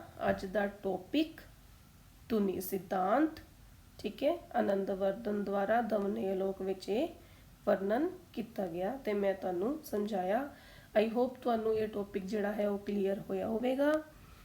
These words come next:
ਤੇ ਅੱਗੇ ਸਾਡੇ ਨਾਲ ਜੁੜੇ ਰਹੋ ਹੋਰ ਤਿਆਰੀ ਕਰਨ ਦੇ ਲਈ। ਵੀਡੀਓ ਦੇਖਣ ਲਈ ਤੁਹਾਡਾ ਬਹੁਤ ਬਹੁਤ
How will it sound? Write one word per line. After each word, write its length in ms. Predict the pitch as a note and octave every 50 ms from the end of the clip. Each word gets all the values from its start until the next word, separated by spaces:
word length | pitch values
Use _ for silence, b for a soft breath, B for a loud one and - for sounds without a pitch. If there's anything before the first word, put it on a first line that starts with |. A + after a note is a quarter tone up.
| B B - - - -
ਤੇ 460 | - A#3 G#3+ G3+ G3 F#3+ F#3+ F#3 - - - - G#3
ਅੱਗੇ 460 | G3 F#3+ F#3+ G#3+ A#3 B3+ C4 C4+ C#4 C#4 - -
ਸਾਡੇ 300 | - B3 A3 G3 G#3 G#3
ਨਾਲ 160 | G#3 G#3 G#3
ਜੁੜੇ 320 | G3 G#3 G3+ F#3+ G3 G3
ਰਹੋ 400 | G3+ G#3+ G#3+ B3 C4+ D#4 D#4 - -
ਹੋਰ 120 | A#3 G#3 G3
ਤਿਆਰੀ 340 | - - G#3 G3 F#3 F3+
ਕਰਨ 340 | F#3 - G3+ F#3+ F#3+ F#3+ G3
ਦੇ 120 | G3+ A3 A3+
ਲਈ। 280 | A#3 B3+ C#4+ D4+ D#4+ D#4+ - - - -
ਵੀਡੀਓ 320 | A3+ A3+ G#3+ G#3 G#3 G3+
ਦੇਖਣ 360 | G3 F#3+ G3 - - - A#3
ਲਈ 100 | A3+ A3
ਤੁਹਾਡਾ 340 | A3+ A3 G#3+ G#3 G#3 A3 -
ਬਹੁਤ 240 | - A3 G#3 G3+ G3
ਬਹੁਤ 380 | G#3 A3+ A#3 C4 D4 C#4+ -